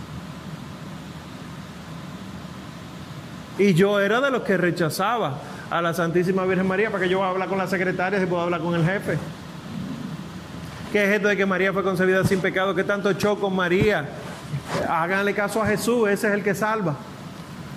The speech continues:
Y había más fe en mí mientras más alto yo levantaba las manos en mi oración.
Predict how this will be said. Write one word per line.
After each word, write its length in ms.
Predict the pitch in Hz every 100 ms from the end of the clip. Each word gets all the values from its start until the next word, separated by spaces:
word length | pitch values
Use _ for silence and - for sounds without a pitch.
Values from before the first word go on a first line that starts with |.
| - - - 180
Y 100 | 185
había 280 | 175 208
más 280 | 214 220 220
fe 180 | 226 226
en 140 | 220
mí 160 | 208 185
mientras 420 | 180 170 170 165
más 240 | 170 180 196
alto 240 | 185 185
yo 140 | 170
levantaba 360 | 175 175 170 175
las 140 | 175
manos 280 | 170 190 196
en 60 | 165
mi 60 |
oración. 440 | 156 151 143 151